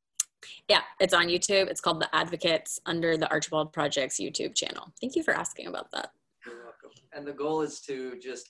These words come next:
Speaker 2: educate, uh, those who wanna look into international adoption and how they, whether they want to adopt or not, but how they can help the, the international orphan crisis.
Speaker 1: Yeah, absolutely.
Speaker 2: And not be part of
Speaker 1: Absolutely.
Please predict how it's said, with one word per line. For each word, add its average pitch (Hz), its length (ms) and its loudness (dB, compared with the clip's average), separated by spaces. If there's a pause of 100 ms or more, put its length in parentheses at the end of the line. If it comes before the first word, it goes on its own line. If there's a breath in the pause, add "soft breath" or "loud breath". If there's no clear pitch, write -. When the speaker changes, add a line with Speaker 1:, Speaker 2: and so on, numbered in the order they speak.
Speaker 2:
educate, 123 640 -14 (340)
uh, 110 480 -10 (180)
those 117 340 -8
who 120 160 -12
wanna 113 260 -10
look 107 180 -14
into 113 240 -16
international 107 560 -16
adoption 107 480 -14
and 98 140 -20
how 107 160 -8
they, 110 100 -10 (260)
whether 135 240 -2
they 135 120 -4
want 123 200 -6
to 113 60 -4
adopt 113 380 -6
or 120 80 -8
not, 104 340 -6
but 104 120 -14
how 127 160 -6
they 107 140 -6
can 110 180 -16
help 101 340 -10
the, 92 140 -10 (960)
the 107 140 -10
international 107 500 -8
orphan 104 300 -14
crisis. - 640 -16 (680 loud breath)
Speaker 1:
Yeah, 165 340 4 (220)
absolutely. 160 720 2
Speaker 2:
And 156 100 -2
not - 260 -14
be - 60 -12
part - 40 -4
of 165 40 2
Speaker 1:
Absolutely. 156 440 4